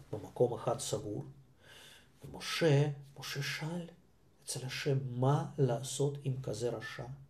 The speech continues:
השם ענה לו,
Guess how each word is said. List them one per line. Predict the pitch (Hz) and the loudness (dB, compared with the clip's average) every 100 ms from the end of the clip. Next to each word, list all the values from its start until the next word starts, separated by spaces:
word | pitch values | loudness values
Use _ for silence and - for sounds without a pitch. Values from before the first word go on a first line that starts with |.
| - _ _ _ _ _ - - - - - - - - - - - - | -20 _ _ _ _ _ -20 -20 -20 -20 -20 -20 -20 -20 -16 -14 -14 -10
השם | - - - 151 147 139 | -6 0 6 6 6 6
ענה | 156 190 | 8 8
לו, | 226 - | 8 6